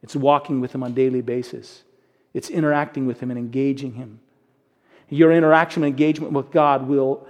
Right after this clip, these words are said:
draw you nearer to one another, will draw the body nearer to one another, will cause us to love one another. It will become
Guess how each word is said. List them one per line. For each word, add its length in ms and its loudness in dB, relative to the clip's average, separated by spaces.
draw 280 4
you 180 2
nearer 400 2
to 120 -14
one 200 -10
another, 280 -20
will 80 -2
draw 220 4
the 100 2
body 380 0
nearer 280 -8
to 80 -18
one 180 -16
another, 320 -20
will 80 -2
cause 460 2
us 140 -6
to 100 -6
love 420 0
one 160 -6
another. 400 -6
It 260 -6
will 160 0
become 720 -4